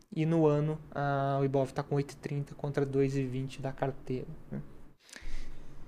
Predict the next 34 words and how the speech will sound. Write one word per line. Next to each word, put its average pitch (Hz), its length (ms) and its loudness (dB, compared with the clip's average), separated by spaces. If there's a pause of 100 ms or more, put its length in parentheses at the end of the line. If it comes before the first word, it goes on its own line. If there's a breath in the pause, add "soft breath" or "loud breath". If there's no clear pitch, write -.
(160)
Então, 170 180 10
no 175 140 8
ranking 165 400 6
da 156 240 12
Exame, 135 540 6
a 131 60 4
gente 135 260 -2
tá 151 100 0
em 147 80 0
quarto 151 520 6
no 147 100 0
mês, 170 380 2
né? 160 280 0
Praticamente 139 560 -2
no 139 120 -2
zero 139 180 2
a 135 60 4
zero, 143 260 0
com - 100 -6
menos 139 200 -2
zero 135 160 2
zero 131 200 0
quatro. 156 400 -2
Tem 143 140 -2
três 156 420 2
casas 135 540 2
no 139 80 -2
positivo: 151 540 0
Santander, 135 500 -2
B 131 140 0
T 131 160 2
G 127 160 0
e - 20 0
Genial. 147 480 -2